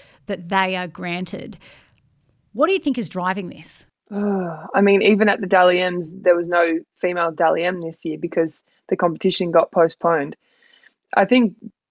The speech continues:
Speaker 2: the same with the staff, right? Like, there's no one sport that wants to be the change. So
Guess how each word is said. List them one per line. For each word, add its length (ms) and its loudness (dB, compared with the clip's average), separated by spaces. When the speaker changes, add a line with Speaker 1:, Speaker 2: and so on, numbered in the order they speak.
Speaker 2:
the 120 4
same 360 2
with 160 -2
the 60 -6
staff, 600 -2
right? 360 2
Like, 400 0
there's 180 2
no 580 0
one 500 -2
sport 600 -2
that 160 2
wants 300 -6
to 140 -12
be 260 -4
the 100 -8
change. 560 -6
So 340 0